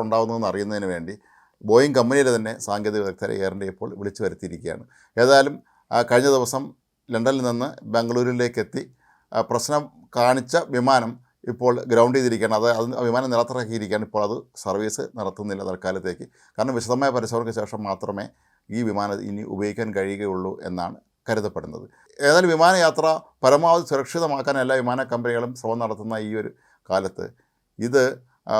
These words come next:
ജനങ്ങൾക്കിടയിൽ വല്ലാത്ത ഭീതി പരത്തുന്ന ഒന്നായി മാറിക്കൊണ്ടിരിക്കുകയാണോ എന്ന് സ്വാഭാവികമായും സ്ഥിരമായ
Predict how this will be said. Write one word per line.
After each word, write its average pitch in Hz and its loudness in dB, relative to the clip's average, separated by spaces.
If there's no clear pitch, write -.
ജനങ്ങൾക്കിടയിൽ 117 0
വല്ലാത്ത 123 0
ഭീതി 165 2
പരത്തുന്ന 120 0
ഒന്നായി 110 -4
മാറിക്കൊണ്ടിരിക്കുകയാണോ 101 -2
എന്ന് 104 -10
സ്വാഭാവികമായും 98 -2
സ്ഥിരമായ 135 4